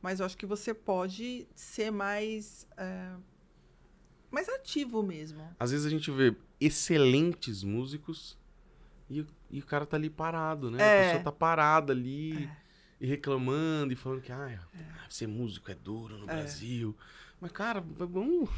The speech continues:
Speaker 2: <laughs>
Speaker 1: O que que
Speaker 2: vamos
Speaker 1: você
Speaker 2: correr
Speaker 1: pode
Speaker 2: atrás.
Speaker 1: fazer pra ser
Speaker 2: É,
Speaker 1: diferente, né?
Speaker 2: exatamente, é, é, é. Mas voltando lá, então, no, na sua história lá, você tava na,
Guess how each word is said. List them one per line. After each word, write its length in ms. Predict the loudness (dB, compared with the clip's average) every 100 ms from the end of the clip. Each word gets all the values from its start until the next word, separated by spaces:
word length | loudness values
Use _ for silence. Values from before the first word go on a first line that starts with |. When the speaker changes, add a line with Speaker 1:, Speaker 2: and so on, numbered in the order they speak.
| -6 -8
Speaker 2:
<laughs> 80 | 8
Speaker 1:
O 500 | 8 10 8 6 0
que 80 | 4
que 40 |
Speaker 2:
vamos 180 | 8 8
Speaker 1:
você 80 | 12
Speaker 2:
correr 120 | 12
Speaker 1:
pode 180 | 12 12
Speaker 2:
atrás. 300 | 12 12 12
Speaker 1:
fazer 260 | 10 10 10
pra 140 | 6
ser 140 | 6
Speaker 2:
É, 40 | 6
Speaker 1:
diferente, 840 | 4 2 2 4 2 -2 -6 -4
né? 60 | 0
Speaker 2:
exatamente, 800 | 4 4 4 2 2 2 0 0
é, 40 |
é, 400 | 0 0 -2 -4 -6
é. 60 | -8 -14 -16 -14 -16 -18 -20 _ 4
Mas 200 | 8 10
voltando 440 | 12 12 12 12
lá, 160 | 12 12
então, 240 | 12 12
no, 180 | 12 12
na 140 | 12 10
sua 500 | 10 10 10 8 2 -10 -20 _ -6
história 400 | -6 8 12 12
lá, 160 | 12 12
você 160 | 10
tava 320 | 2 4 6 6
na, 140 | 4